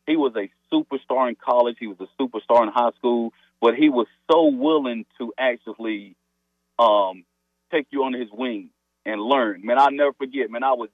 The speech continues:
dead tired one day. And Steve Logan, he was like,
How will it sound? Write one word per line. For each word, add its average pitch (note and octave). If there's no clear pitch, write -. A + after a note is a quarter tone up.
dead C3+
tired A#2
one G2+
day. F2
And A2+
Steve D3
Logan, C#3+
he D3
was B2+
like, G#2+